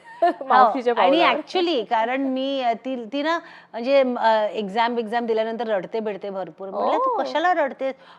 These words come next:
Speaker 2: "नाही, माझं परीक्षा चांगली नाही गेली आणि हे ते." तर मी चिनूला नेहमी फोन करते, "हे सिस्टम मला काय समजत नाही हा."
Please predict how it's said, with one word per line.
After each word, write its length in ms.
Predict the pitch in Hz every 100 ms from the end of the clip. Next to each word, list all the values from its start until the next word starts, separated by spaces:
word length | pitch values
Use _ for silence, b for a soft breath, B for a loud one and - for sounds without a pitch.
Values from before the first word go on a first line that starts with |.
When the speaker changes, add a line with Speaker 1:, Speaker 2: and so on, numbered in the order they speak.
| _
Speaker 2:
"नाही, 220 | 262 277
माझं 220 | 294 277 277
परीक्षा 440 | 277 233 233 277
चांगली 340 | 247 220 226
नाही 180 | 247 254
गेली 340 | 233 226 226 226
आणि 220 | 214 226
हे 220 | 226 220
ते." 220 | 202 202 b b b -
तर 60 |
मी 160 | 277 339
चिनूला 440 | 339 302 262 285
नेहमी 200 | 294 294
फोन 200 | 320 262
करते, 200 | 240 247 b b _ _ - 185
"हे 160 | 262
सिस्टम 360 | 262 233 - 262
मला 180 | 254 247
काय 120 | 254
समजत 460 | - 190 180 202
नाही 140 | 208 156
हा." 160 | 170